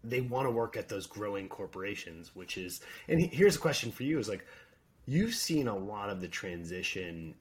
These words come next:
in living from the, the big, big cities like New York, San Francisco, to smaller tier cities. Can you talk about that a little bit?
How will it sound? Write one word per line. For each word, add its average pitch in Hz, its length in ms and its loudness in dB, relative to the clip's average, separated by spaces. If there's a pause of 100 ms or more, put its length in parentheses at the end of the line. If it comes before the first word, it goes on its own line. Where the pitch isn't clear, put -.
(160)
in 87 380 -8
living 85 540 -4 (760)
from 92 840 -2 (140)
the, 107 320 -4
the 95 100 -6
big, 104 600 0 (880)
big 127 200 4
cities 101 560 0
like 87 260 -8 (120)
New 98 140 -4
York, 104 600 -4 (640)
San 113 300 -2
Francisco, 92 880 -6 (380)
to 143 280 4
smaller 110 760 0 (240)
tier 104 240 -4
cities. 92 380 -6
Can - 140 -4
you 139 80 2
talk 135 240 -2
about 110 240 -4
that 92 180 -2
a 113 60 -2
little 160 200 2
bit? 175 240 0